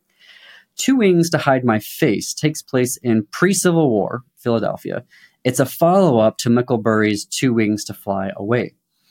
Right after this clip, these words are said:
In that novel, we met Jeannie Oliver, who is a cross-dressing slave fighting to protect the Underground Railroad. In this new novel, Jeannie is forced to make a decision to risk the dangerous roads to Canada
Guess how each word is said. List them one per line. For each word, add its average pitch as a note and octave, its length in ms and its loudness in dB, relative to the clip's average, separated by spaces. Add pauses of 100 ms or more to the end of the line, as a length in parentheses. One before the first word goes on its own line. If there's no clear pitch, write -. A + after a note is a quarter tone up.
(280)
In A#2 140 2
that G3 260 2
novel, G2 460 0
we G#2+ 140 0
met G#2 260 -2
Jeannie G#2 360 -4
Oliver, F#2+ 580 -6
who G#2+ 160 -6
is G2+ 180 -4
a G2 100 -2
cross-dressing A#2+ 680 0
slave G2 480 -2
fighting A2+ 540 2
to - 80 -16
protect - 460 -4
the G#2 120 -6
Underground F#2 580 -4
Railroad. A#2 440 -2 (540)
In B2 100 2
this B2 160 0
new D#3+ 340 4
novel, F#2+ 520 0
Jeannie C3+ 360 2
is B2+ 140 0
forced A2+ 320 -2
to A2+ 100 -2
make G#2 160 0
a G2+ 60 -4
decision G#2 580 0
to G#2 160 -8
risk D3+ 520 -2
the A2 60 -8
dangerous G#2 540 -4
roads B2 380 0
to - 120 -16
Canada B2+ 600 0